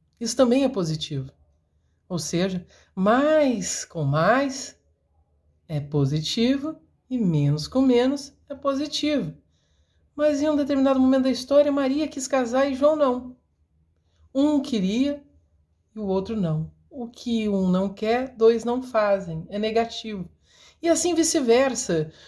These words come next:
João não quis mais casar, Maria quer casar, um quer, o outro não quer.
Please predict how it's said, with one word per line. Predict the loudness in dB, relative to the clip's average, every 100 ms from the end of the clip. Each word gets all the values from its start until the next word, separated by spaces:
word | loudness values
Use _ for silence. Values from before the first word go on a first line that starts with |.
| _
João | -4 2 4 4
não | 2 2
quis | -2 -2
mais | -2 -2
casar, | 0 0 4 4 4 -4 -20 _ _ _
Maria | 2 2 2 0
quer | 2 -2 4
casar, | 4 6 4 4 0 -10 _ _ _ _ _ _ _
um | -8 -6 -2
quer, | 4 4 4
o | 0
outro | -6 -6 -6
não | -6
quer. | -6 -8 -8 -10